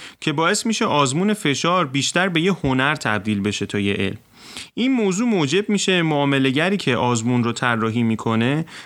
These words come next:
در معرض چیزی قرار بگیره به نام توهم کنترل. الن لنگر، روانشناس آمریکایی،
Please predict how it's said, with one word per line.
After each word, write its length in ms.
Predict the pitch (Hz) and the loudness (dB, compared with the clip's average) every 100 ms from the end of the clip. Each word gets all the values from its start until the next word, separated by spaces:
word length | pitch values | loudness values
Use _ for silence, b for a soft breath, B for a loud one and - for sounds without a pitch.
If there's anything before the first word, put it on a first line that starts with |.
| B | B
در 180 | 131 131 | 0 2
معرض 580 | 135 127 113 135 156 131 | 2 0 0 0 0 0
چیزی 420 | 107 - 170 208 | -2 0 0 2
قرار 340 | 185 151 143 | 2 2 2
بگیره 540 | 135 131 127 120 123 117 | 0 0 0 2 2 2
به 160 | 113 | 0
نام 440 | 113 120 135 123 120 | 2 2 2 2 0
توهم 920 | - 107 104 104 - 139 160 139 127 | -2 -4 0 -2 -2 -2 0 0 0
کنترل. 600 | - 104 92 101 95 95 - _ _ B B B B - | 0 -2 0 -2 -2 -4 -10 _ _ B B B B -4
الن 300 | 190 233 143 | 0 0 0
لنگر، 440 | 127 123 123 147 | 0 2 2 2
روانشناس 720 | 185 165 127 117 117 123 170 151 | 2 2 2 0 0 0 0 0
آمریکایی، 840 | 120 113 104 - 107 120 143 | 0 0 -2 -2 -2 0 0